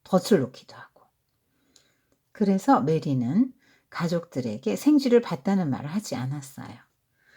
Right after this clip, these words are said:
그건 생쥐도 마찬가지였죠. 하지만 다음 날 저녁 메리는 일부러 포크를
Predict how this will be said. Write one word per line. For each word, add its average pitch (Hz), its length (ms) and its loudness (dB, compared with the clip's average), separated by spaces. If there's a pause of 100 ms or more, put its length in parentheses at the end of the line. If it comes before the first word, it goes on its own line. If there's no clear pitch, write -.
(300)
그건 262 460 8
생쥐도 254 680 0
마찬가지였죠. 190 1080 -4 (4000)
하지만 269 460 6
다음 170 340 2
날 214 160 6
저녁 160 420 0
메리는 147 480 0
일부러 180 420 0
포크를 294 680 0